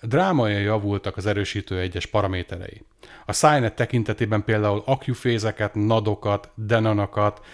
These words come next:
meg ehhez hasonlókat utasít maga mögé ez az erősítő, de az is igaz, hogy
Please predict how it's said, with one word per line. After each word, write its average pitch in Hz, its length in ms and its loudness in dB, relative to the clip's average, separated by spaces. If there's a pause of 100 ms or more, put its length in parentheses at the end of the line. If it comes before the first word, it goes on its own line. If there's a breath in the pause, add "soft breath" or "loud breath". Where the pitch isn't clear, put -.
(140 loud breath)
meg 101 140 -6 (120)
ehhez 107 240 -2
hasonlókat 95 560 -2
utasít 98 380 -6
maga 95 220 -2
mögé 92 300 -2
ez 95 100 -2
az 92 120 -6
erősítő, 135 580 0
de 143 120 2
az 156 120 2
is 123 140 -2
igaz, 135 300 2
hogy 127 180 0